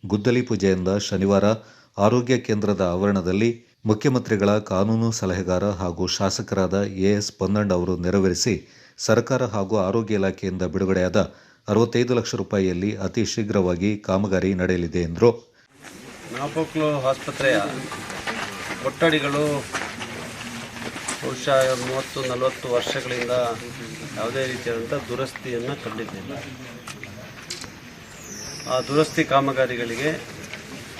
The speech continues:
Speaker 2: ಇವತ್ತು ಅರವತ್ತೈದು ಲಕ್ಷ ರೂಪಾಯಿಯನ್ನು ಸರ್ಕಾರ, ಆರೋಗ್ಯ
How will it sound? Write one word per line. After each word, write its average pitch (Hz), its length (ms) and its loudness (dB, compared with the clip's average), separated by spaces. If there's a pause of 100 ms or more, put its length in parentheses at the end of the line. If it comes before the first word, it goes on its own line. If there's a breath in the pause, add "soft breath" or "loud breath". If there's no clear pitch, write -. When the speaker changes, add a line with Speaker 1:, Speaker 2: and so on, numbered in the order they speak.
(260)
Speaker 2:
ಇವತ್ತು 117 360 -4
ಅರವತ್ತೈದು 120 600 -2
ಲಕ್ಷ 110 460 -10
ರೂಪಾಯಿಯನ್ನು 113 680 -4 (1300)
ಸರ್ಕಾರ, 120 400 0
ಆರೋಗ್ಯ 123 640 0